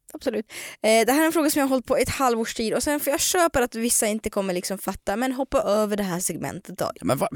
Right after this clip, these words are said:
Speaker 1: Ja.
Speaker 2: Du idiotförklarar alla våra lyssnare och mig.
Speaker 1: <sighs> Nej, men så här. <sighs> Fråga. Som lyder följande. Från Ella.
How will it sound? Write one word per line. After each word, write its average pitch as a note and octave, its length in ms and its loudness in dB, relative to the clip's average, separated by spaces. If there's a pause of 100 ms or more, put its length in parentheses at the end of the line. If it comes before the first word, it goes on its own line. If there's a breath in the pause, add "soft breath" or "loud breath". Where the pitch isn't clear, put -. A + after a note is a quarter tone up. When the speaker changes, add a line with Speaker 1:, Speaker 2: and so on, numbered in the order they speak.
(140)
Speaker 1:
Ja. F#3 260 2 (300)
Speaker 2:
Du E3+ 140 4
idiotförklarar G#3 800 4
alla F3 220 4
våra F#3 120 6
lyssnare D#3 340 4
och F3 240 4
mig. B2+ 200 2 (120)
Speaker 1:
<sighs> - 80 -20
Nej, A3+ 340 2
men B3 160 2
så B3+ 100 2
här. - 280 -4
<sighs> - 160 4 (3750 loud breath)
Fråga. D3+ 420 -2 (1700 soft breath)
Som G3+ 240 -2
lyder - 400 -8 (680)
följande. F2+ 520 -6 (2500 soft breath)
Från F#3+ 400 -2
Ella. - 360 -8